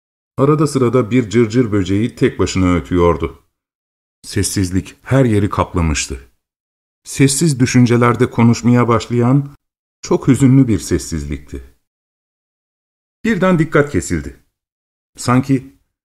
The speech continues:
bir yerlerden hıçkırık sesleri kulağına gelmişti. Durdu. Çevresini dinledi. Her şey rüyasız bir uyku örneği sessizdi.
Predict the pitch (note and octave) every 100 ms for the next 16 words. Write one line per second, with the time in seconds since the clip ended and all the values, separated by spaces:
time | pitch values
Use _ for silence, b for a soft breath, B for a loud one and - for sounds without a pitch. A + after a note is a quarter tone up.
0 | _ _ _ _ - C3+ A2+ G#2+ G2+ G#2
1 | G2+ C3+ C#3 C#3 - C#3 C#3 G2+ - F#2+
2 | F2+ F2 F2+ F2+ F2 F2 E2+ E2 D2 -
3 | C#2 _ _ _ _ _ _ _ _ G#2+
4 | F#2 C2+ - _ _ _ _ _ _ -
5 | B2 A2+ G#2 G2+ F#2 E2 D#2 C#2+ - _
6 | _ _ _ _ _ _ _ _ C3 C#3+
7 | C#3+ C3+ C3 _ _ _ _ _ _ F#2
8 | B2 C3 C3 E3 C#3 C3 - B2 A#2+ D#3
9 | C3 G#2+ A2 A#2+ C3 A2 - - E2 -